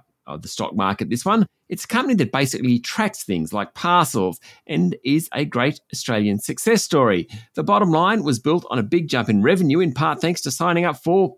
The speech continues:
big new contracts to provide tracking services. Its share price jumped four percent today, and it's the best performing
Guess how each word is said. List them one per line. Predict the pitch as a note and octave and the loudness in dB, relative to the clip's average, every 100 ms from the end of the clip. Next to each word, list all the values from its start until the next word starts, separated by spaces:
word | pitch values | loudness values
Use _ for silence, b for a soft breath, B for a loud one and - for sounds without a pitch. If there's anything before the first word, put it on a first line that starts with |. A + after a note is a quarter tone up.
| - | -2
big | E3 G3+ | -2 0
new | C3 E3+ | 0 0
contracts | - F#3+ G3+ B2+ F2+ | 0 -2 0 0 -2
to | - | -6
provide | B2+ C#3 D#3+ E3 | -4 0 0 -2
tracking | F#3 D#3+ B2 | -4 -2 -2
services. | A#2 G#2+ G2+ G#2 E2+ B B B | 0 -2 -2 -4 -6 B B B
Its | - - | -12 -4
share | D3+ C#3+ | -2 -2
price | C3+ B2+ | -2 -2
jumped | C3+ B2 - | -2 -4 -6
four | - E3 D#3 | -6 -2 -2
percent | C3 - A3 | -2 0 -2
today, | - C#3+ G3 A#3 - b - | 0 2 2 2 -2 b -6
and | A#2+ | -4
it's | B2 | -4
the | - | -6
best | - A3+ A3 - | -4 -2 -2 -6
performing | G3 - E3+ D#3 B2 C#3+ | -6 -2 2 4 4 2